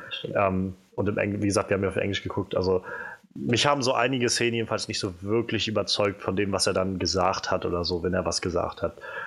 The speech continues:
Speaker 2: Ähm, nicht alles, aber so ein paar Szenen gab's halt, wo ich so gedacht hab, ja, irgendwie so wirklich überzeugend tut mich das gerade nicht.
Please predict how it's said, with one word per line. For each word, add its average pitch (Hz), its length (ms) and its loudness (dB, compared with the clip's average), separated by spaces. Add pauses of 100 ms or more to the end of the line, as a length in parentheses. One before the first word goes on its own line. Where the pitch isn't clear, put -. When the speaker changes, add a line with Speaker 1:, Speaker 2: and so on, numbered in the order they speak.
(120)
Speaker 2:
Ähm, 85 220 2
nicht 110 220 4
alles, 165 360 4
aber 113 220 2
so 110 80 -2
ein 104 80 -6
paar 113 220 2
Szenen 101 280 0
gab's 92 300 0
halt, 90 200 -2
wo 92 40 -4
ich 87 80 -8
so 101 140 -6
gedacht 90 300 -2
hab, - 200 -6 (960)
ja, 98 440 2 (120)
irgendwie 98 640 0 (960)
so 104 120 0
wirklich 139 220 2
überzeugend 104 480 2
tut 98 120 -2
mich 85 100 -6
das 92 140 -2
gerade 90 240 -2
nicht. - 380 2